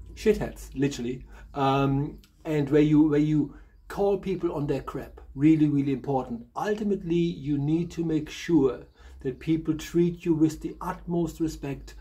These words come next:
because you deserve it. Really, really important. And then, um, you have the rabbit. So the rabbit is saying to you, "I do, I make all these holes, all these burrows, and they all go somewhere."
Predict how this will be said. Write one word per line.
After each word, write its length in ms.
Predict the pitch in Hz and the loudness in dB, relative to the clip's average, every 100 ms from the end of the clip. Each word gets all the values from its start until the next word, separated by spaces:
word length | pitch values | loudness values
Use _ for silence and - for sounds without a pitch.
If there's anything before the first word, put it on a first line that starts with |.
| - | -10
because 480 | 143 135 135 127 - | -10 -4 -4 -4 -8
you 100 | 123 | -10
deserve 440 | 120 120 120 107 | -10 -8 -8 -8
it. 140 | - - - - | -14 -18 -20 -2
Really, 260 | 139 156 | 2 4
really 160 | 139 139 | 4 2
important. 440 | 131 160 147 110 | 0 -2 -2 -6
And 140 | 139 127 | -8 -2
then, 280 | 143 143 151 | 0 0 -2
um, 160 | 143 | 0
you 100 | 139 | 0
have 160 | 135 - | -2 -4
the 100 | 147 | 0
rabbit. 360 | 202 196 - - - _ | 0 0 -10 -20 -20 _
So 100 | 123 | -6
the 60 | |
rabbit 280 | 131 139 151 | -2 0 0
is 100 | 143 | 0
saying 240 | 160 151 139 | 2 2 0
to 100 | 147 | 2
you, 160 | 151 | 2
"I 100 | 131 | 2
do, 280 | 117 151 160 | 4 4 4
I 100 | 147 | 2
make 220 | 139 143 | 0 0
all 160 | 151 147 | 2 2
these 180 | 143 - | 0 0
holes, 360 | 139 175 180 | 2 2 0
all 180 | 147 143 | 2 2
these 200 | 139 120 | 2 -2
burrows, 640 | - 135 151 180 180 - - - - - | -4 0 0 0 -4 -10 -20 -20 -18 -4
and 140 | 160 | 2
they 60 | 170 | 4
all 200 | 190 190 | 4 4
go 200 | 220 262 | 4 2
somewhere." 500 | - 117 104 - | -4 -6 -6 -12